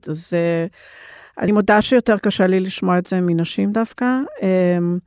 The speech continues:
ואני רוצה להגיד שפוסט מיטו, סיכוי שיקרה דבר כזה הוא מאוד קטן פה בארץ, אבל, אה, יחד עם זאת, כשאין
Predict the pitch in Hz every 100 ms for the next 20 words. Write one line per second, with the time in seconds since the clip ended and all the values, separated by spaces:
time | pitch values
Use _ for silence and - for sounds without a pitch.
0 | _ _ - - - - - 196 196 208
1 | - 294 302 302 277 254 - 262 269 -
2 | 262 - 269 254 247 247 - - - 220
3 | - 269 254 226 - 208 202 190 190 -
4 | 190 190 180 175 170 165 160 156 147 -
5 | - - - - 139 143 - - - 202
6 | 226 226 202 - 175 175 190 - - -
7 | 180 180 202 226 214 214 226 - - 185
8 | 180 190 196 208 196 185 180 175 175 185
9 | - _ - - - _ _ - - 247
10 | 247